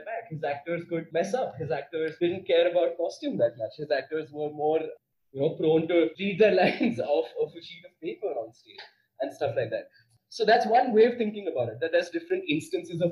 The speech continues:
actors and these different theorists have different instances. But I think a richer way to think about it is, is a little more personalized, and this <laughs> might be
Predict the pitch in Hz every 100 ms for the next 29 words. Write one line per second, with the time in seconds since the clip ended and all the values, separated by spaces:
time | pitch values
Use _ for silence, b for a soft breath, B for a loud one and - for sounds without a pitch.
0 | 160 147 - 165 165 160 156 - - 160
1 | 160 156 143 147 147 - 156 131 131 131
2 | 110 113 _ _ 123 123 180 185 233 233
3 | 196 160 - 202 196 196 202 196 196 196
4 | 190 220 220 _ _ _ 226 226 233 240
5 | 226 247 240 233 170 160 160 151 117 127
6 | 160 196 196 202 - - -